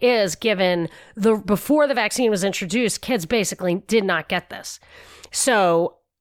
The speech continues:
now that there are cases in kids, I, I smell a major rat on where that even comes from. I feel like these surges, if you look at the Israeli data, are correlated with the vaccine rather than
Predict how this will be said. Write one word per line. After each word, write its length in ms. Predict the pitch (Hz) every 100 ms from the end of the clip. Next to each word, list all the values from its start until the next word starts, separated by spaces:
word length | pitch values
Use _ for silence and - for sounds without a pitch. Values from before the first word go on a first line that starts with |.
| _
now 340 | 277 202 226 269
that 140 | 247
there 140 | 240 196
are 40 |
cases 440 | - 247 233 202
in 100 | 175
kids, 400 | 165 233 233 170 -
I, 260 | 233 226 202
I 160 | 214 220
smell 320 | - 233 170
a 40 |
major 480 | 147 180 220 233 214
rat 340 | 208 208 214 -
on 240 | 202 151
where 200 | 143 208
that 140 | 220 214
even 220 | 185 170
comes 340 | - 220 233
from. 320 | - 226 214
I 140 | 196 180
feel 240 | - 196
like 180 | 185 175
these 220 | 196 170
surges, 440 | - 226 220 202 170
if 60 |
you 120 | 180
look 180 | 180 180
at 100 | 190
the 260 | 180 170 214
Israeli 440 | 160 190 214 226
data, 480 | 196 233 214 208 208 - - -
are 160 | - 185
correlated 880 | - - 208 226 277 269 277 294 -
with 160 | 277
the 60 | 269
vaccine 520 | 233 254 - 294 277
rather 300 | 240 220 220
than 280 | 196 170 175